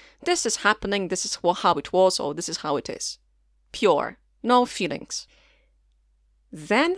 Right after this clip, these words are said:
the second aspect was the interpretation choice. So there were three ways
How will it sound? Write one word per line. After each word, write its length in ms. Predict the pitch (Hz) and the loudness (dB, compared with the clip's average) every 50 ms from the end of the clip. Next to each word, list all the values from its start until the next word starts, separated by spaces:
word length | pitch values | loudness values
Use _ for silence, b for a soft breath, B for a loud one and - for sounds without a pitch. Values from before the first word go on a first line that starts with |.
| - - | -4 -6
the 120 | 240 - | -6 -4
second 500 | - - - - 277 339 - - 233 - - | 0 2 2 4 2 2 2 0 -2 0 0
aspect 640 | 175 160 - - - - - - - - - - _ _ _ _ _ _ _ _ _ _ | -2 -2 -2 -4 -6 -8 -10 -10 -12 -16 -18 -18 _ _ _ _ _ _ _ _ _ _
was 280 | - - 185 202 202 190 | -4 0 2 2 2 2
the 260 | - 175 165 160 - _ - | 0 0 -2 -2 -4 _ 0
interpretation 1300 | - 247 262 254 - - 226 - - - 190 - - - 240 262 285 277 254 - - - - 147 - - - _ _ - | 2 4 4 4 4 2 -2 -2 -4 -4 -4 -2 -2 0 2 4 4 4 4 4 2 2 0 -2 -4 -6 -10 _ _ -4
choice. 640 | - - - 185 143 147 - - - - - - B B B B B B B B | -2 0 2 2 2 2 0 -2 -2 -2 -4 -6 B B B B B B B B
So 240 | B - 208 190 185 | B 2 2 2 2
there 200 | 185 190 202 190 | 4 4 4 4
were 120 | 196 196 | 4 2
three 460 | 202 - - - - 311 330 349 349 | 0 -2 -8 -6 -4 -2 -2 0 0
ways 560 | 320 247 226 233 233 233 233 233 - - - | 0 2 2 4 4 4 4 2 2 0 0